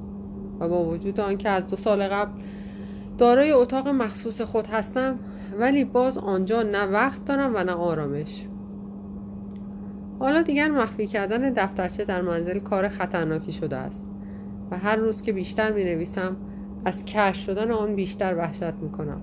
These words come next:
اگر تا به حال آن را از بین نبردم، برای آن است که فکر می‌کنم بدین ترتیب وضع و روحیه میرلا را بیشتر به یاد خواهم داشت و این دفترچه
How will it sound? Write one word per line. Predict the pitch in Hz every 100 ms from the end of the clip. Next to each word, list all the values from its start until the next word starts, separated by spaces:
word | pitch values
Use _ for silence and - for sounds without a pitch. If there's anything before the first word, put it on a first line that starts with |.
| - - - - - - - - - - - -
اگر | 202 226
تا | 226 226
به | 202
حال | 208 214
آن | 196 208
را | 208 208
از | 196 196
بین | 190 196
نبردم، | 180 175 175 196 208 220 - - - - -
برای | 190 196 208
آن | 202 214
است | 208 202
که | 202
فکر | 196 196 196
می‌کنم | 202 202 208 196 190 - - - - -
بدین | 208 240 269
ترتیب | 254 240 240 254 247 - - - - -
وضع | 185 226 262 262
و | 208 208
روحیه | 196 196 202 196 226 247 233
میرلا | 208 196 185 185 202
را | 208
بیشتر | 202 190 - 214 202
به | 165
یاد | 165 160
خواهم | - 160 151 143
داشت | 139 147 - - - - - - - - 190
و |
این | 190 208
دفترچه | 208 196 208 196 214 214